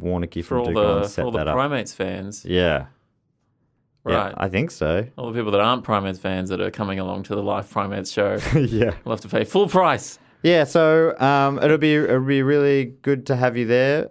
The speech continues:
Speaker 1: Um, there's a
Speaker 2: Yeah.
Speaker 1: crowd coming. There's no doubt about that,
Speaker 2: <laughs>
Speaker 1: but it could be an even bigger crowd.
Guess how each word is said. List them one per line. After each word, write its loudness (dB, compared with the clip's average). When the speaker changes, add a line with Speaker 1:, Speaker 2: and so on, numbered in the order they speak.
Speaker 1:
Um, 0
there's 2
a 0
Speaker 2:
Yeah. -6
Speaker 1:
crowd 2
coming. -2
There's 0
no 2
doubt 2
about 2
that, 2
Speaker 2:
<laughs> -2
Speaker 1:
but 2
it -2
could 0
be 0
an -2
even 0
bigger -4
crowd. -6